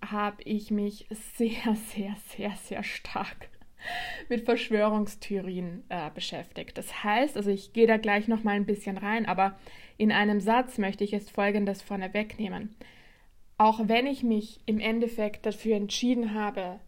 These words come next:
diese Impfung zu konsumieren, sage ich jetzt mal, oder wahrzunehmen, ist es so, dass ich mich die letzten eineinhalb Jahre, ich möchte von mir behaupten,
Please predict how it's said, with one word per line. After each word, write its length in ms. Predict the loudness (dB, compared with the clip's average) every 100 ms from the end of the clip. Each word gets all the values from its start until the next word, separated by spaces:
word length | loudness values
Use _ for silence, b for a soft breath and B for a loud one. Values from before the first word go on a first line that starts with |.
| -6
diese 220 | 0 6
Impfung 580 | 6 8 4 2 -2 -2 -4
zu 140 | -6
konsumieren, 800 | -4 0 2 2 0 2 4 4
sage 240 | 2 0 -2
ich 100 | -2
jetzt 300 | -4 -4 -6
mal, 160 | -4 -4 -10 -14 -12 -10 -14 -16 -18 -18 -16 -6
oder 220 | 0 0
wahrzunehmen, 760 | 0 0 2 4 6 6 6 2 -4 B B B B
ist 200 | 6 6
es 180 | 6 4
so, 140 | 6 6
dass 160 | 6
ich 120 | 4
mich 140 | 2 0
die 100 | 0
letzten 380 | 2 0 -2 -4
eineinhalb 640 | 0 2 2 2 -2 -2
Jahre, 520 | -4 -2 0 2 0 -2 B B B B -20 -12
ich 160 | -6 -2
möchte 340 | 4 4 2
von 220 | -2 0 4
mir 140 | 4
behaupten, 640 | 2 0 -4 -4 -2 -4